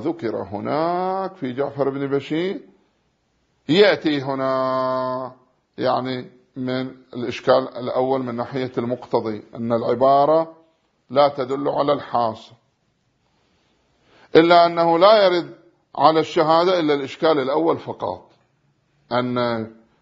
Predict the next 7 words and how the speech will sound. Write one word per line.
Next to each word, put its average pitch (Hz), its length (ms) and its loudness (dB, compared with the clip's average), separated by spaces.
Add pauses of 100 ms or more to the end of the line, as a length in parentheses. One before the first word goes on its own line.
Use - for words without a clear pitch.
(120)
شهادة 127 540 2
الشيخ 123 360 -8 (500)
النجاشي 120 640 -2
لا 131 120 2
تدل 117 280 -4
على 101 180 -6
الحاصل، 90 460 -16